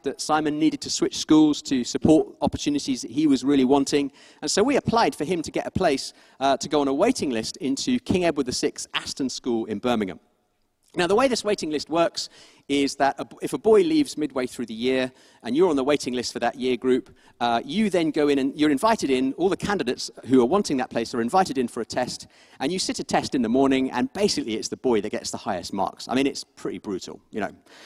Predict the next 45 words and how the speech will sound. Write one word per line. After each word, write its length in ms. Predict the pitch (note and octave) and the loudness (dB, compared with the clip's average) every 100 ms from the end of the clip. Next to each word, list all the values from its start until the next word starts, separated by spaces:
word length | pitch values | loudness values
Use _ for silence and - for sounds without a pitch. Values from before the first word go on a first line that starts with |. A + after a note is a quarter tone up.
| - | -10
So, 280 | - D#3+ D#3+ - _ _ _ - | 0 0 0 -6 _ _ _ -2
uh, 220 | C#3 C#3 | 2 2
we 220 | D#3+ D3 D3+ | 4 4 4
had 200 | - - | -4 -4
Simon 280 | - G3+ F#3 | 0 2 2
on 80 | F3+ | 0
the 60 | D#3 | 2
list, 340 | G3 F#3+ - | 2 0 -4
we 140 | B2+ | -8
prayed 360 | - - - G3 | -8 -2 2 2
about 300 | F3+ F3 E3+ | 4 2 2
it, 100 | E3+ | 2
we, 160 | C#3 - | -2 -2
uh, 80 | B2 C#3+ | -6 -8
and, 140 | C#3+ - | -12 -12
and 140 | - B2 | -6 -4
an 100 | C3 | 2
opportunity 640 | F3+ - - E3+ E3+ - | 2 2 -2 -4 -6 -8
came 300 | C#3 - C#3+ | -10 -8 -4
up. 140 | D3+ - | -4 -2
We 80 | A2 | 2
were 100 | C#3 | 6
really 160 | E3 | 6
pleased 300 | D#3+ D#3 C#3 | 4 0 -2
about 160 | B2 B2 | -2 -4
it. 40 | |
We 100 | A2+ | -6
prayed 280 | - E3+ F#3 | -4 2 2
and 100 | D#3+ | 2
prayed 200 | D#3 C#3+ | 0 0
and 80 | B2+ | 0
prayed. 340 | C#3 B2+ C3 - - - | 0 0 -2 -10 -20 -6
And 100 | C3+ | -2
then 60 | D3+ | 0
the 60 | |
day 260 | D#3 C4 C#4+ | 0 2 2
for 80 | F#3 | 0
the 80 | D#3+ | -2
test 340 | - G#3 - | -2 -2 -4
came, 380 | - C3 B2+ C3+ - - | -2 -2 -2 -4 -10 -6
and 100 | C#3 | -4
I 40 | E3 | -2
took 260 | - A#3 | 0 0
Simon 380 | - F#3+ E3+ C#3 | 0 -2 0 0
in, 240 | A2+ D#3 | 0 -2